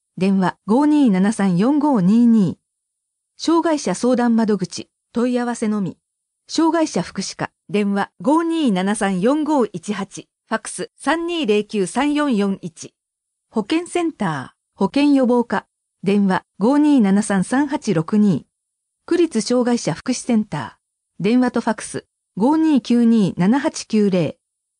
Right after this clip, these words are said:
区立障害者生活支援センター。電話、五九三七六八二四。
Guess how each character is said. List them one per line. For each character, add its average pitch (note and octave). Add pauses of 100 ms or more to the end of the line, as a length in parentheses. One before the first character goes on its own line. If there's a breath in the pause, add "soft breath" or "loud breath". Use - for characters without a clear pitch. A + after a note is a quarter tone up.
(140)
区 F4
立 D#4+
障 B3
害 A#3
者 E3+
生 C#4
活 D4
支 -
援 B3+
セ A#3+
ン G3+
タ C3 (240)
ー。 -
電 F#3+
話、 F#3 (200)
五 B3+
九 D#4
三 G#3
七 F#3+
六 G3+
八 D4
二 F#3+
四。 F3